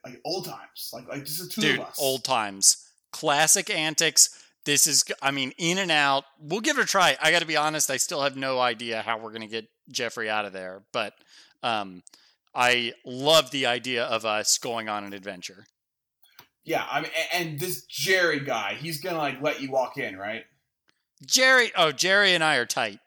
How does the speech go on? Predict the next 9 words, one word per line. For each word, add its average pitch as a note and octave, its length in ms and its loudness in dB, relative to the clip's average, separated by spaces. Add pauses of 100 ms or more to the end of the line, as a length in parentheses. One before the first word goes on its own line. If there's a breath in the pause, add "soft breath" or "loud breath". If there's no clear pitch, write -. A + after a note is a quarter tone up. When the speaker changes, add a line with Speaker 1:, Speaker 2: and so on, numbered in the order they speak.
Speaker 2:
We're D3 240 -2
like C#3 300 2
Speaker 1:
Oh, C3+ 220 2
Speaker 2:
two C#3 160 -4
peas C3 280 -2
in B2 80 -6
a A2 60 -6
pod. G#2+ 340 -2
Speaker 1:
nice. A#2 680 -6